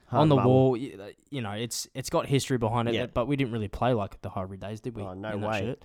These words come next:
Speaker 1: So then it's like we wore the brown shorts as well, the maroon shorts. I don't know how I felt about those shorts with that,
Speaker 2: Oh,
Speaker 1: to
Speaker 2: those
Speaker 1: be honest,
Speaker 2: shorts.
Speaker 1: but
Speaker 2: Then we wore the maroon socks, didn't we, as well?
Speaker 1: Yeah, I think we did. I don't know. It worked, but it didn't. But this kit is pretty good. I,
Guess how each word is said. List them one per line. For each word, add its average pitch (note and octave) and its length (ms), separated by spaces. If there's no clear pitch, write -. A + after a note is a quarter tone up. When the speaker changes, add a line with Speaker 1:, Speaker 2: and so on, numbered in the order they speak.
Speaker 1:
So C#3 240
then C#3+ 280
it's - 220
like D3 340
we C#3 200
wore D#3+ 280
the B2+ 420
brown B2 340
shorts B2 300
as - 60
well, G#2+ 120
the G#2+ 80
maroon G#2 260
shorts. A#2 220
I G#2+ 140
don't A#2 120
know A2+ 120
how G#2 180
I - 20
felt G2 300
about G2+ 160
those G2 160
shorts G#2+ 280
with G2 180
that, G#2+ 120
Speaker 2:
Oh, G#2+ 60
Speaker 1:
to G#2 60
Speaker 2:
those A2 80
Speaker 1:
be A2+ 40
honest, D3+ 220
Speaker 2:
shorts. - 200
Speaker 1:
but D#3 120
Speaker 2:
Then C#3 100
we D3 100
wore C#3 220
the B2+ 60
maroon G#2 320
socks, - 240
didn't C3+ 160
we, B2+ 60
as A2+ 100
well? D3 240
Speaker 1:
Yeah, G#2+ 180
I B2+ 60
think C#3 180
we A#2 80
did. A#2 160
I D3 100
don't G3 100
know. E3+ 100
It D#3+ 160
worked, A3 280
but C#3 120
it G2+ 80
didn't. G#2+ 320
But A#2+ 220
this D#3+ 180
kit - 260
is B2+ 140
pretty A#2+ 260
good. A2+ 140
I, A#2 160